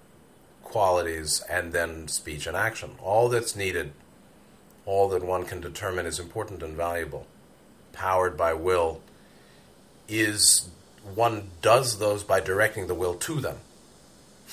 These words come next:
So there's power, <clears throat> and then the direction of power, and then that which that power supports the functioning of that which is, uh, valuable,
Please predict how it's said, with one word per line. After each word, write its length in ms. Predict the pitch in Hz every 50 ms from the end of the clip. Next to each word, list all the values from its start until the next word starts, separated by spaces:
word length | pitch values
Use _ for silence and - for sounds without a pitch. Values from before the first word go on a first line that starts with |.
| - - - - - - - - -
So 240 | - - 95 87 85
there's 260 | 87 87 87 82 -
power, 560 | - - - 110 110 110 101 90 87 90 - - - - - - - -
<clears throat> 340 | - - - - - - -
and 440 | - 127 127 - - - 104 92 95
then 140 | 98 92
the 100 | 92 92
direction 520 | - 76 92 98 104 117 117 - - 104 92
of 100 | 85 -
power, 500 | 98 90 82 82 82 82 80 82 82 - - - - - - - - - -
and 180 | 85 87 87 92
then 420 | 95 95 95 95 95 92 87 - - - - - - - - 76 73 76 -
that 380 | 101 98 104 113 110 - -
which 460 | 90 98 101 98 - - - - - - - -
that 320 | 92 90 92 90 - -
power 680 | - - 110 104 101 98 95 90 87 87 87 85 76 76 - - - - - - - -
supports 880 | - - - - - - - 123 113 107 95 - - - - - - -
the 160 | - - 92
functioning 580 | - - 123 117 120 - - 117 95 92 87 85
of 300 | 82 80 76 - - -
that 300 | 90 92 98 95 - 85
which 380 | 90 90 90 - - - - -
is, 440 | 82 85 82 82 80 78 - - - - - - - - - - - - - - - - - - - 85
uh, 280 | 82 80 78 78 78 76 73 76 - -
valuable, 560 | - 98 107 127 143 117 87 80 73 73